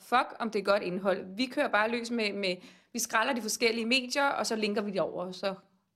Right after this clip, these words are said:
kører bussen, ikke? Altså, det, og det er lidt skræmmende at se. Det er super godt for os i vores branche, fordi vi får trafikken,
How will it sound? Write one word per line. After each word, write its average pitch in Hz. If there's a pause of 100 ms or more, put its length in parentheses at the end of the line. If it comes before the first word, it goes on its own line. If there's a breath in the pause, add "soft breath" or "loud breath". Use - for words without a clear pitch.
(440)
kører 190
bussen, 185
ikke? 269
Altså, 196
det, 208 (380 soft breath)
og 208
det 285
er -
lidt 254
skræmmende 190
at 202
se. 196
Det 185
er 202
super 302
godt 185
for 190
os 240
i 202
vores 202
branche, 208
fordi 196
vi 180
får 190
trafikken, 240